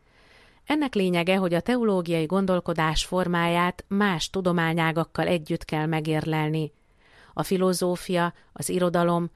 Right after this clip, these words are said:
a művészetek, a matematika, a fizika, a történelem,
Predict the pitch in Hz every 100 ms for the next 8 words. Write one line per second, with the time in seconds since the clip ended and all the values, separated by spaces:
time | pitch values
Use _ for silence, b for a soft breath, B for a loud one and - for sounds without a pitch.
0 | b b - 180 208 202 196 - 180 -
1 | 175 - - - 151 160 - 170 170 -
2 | 185 185 180 - b - 175 220 202 208
3 | - 202 196 156 - 190 - 185 170 165
4 | 165 165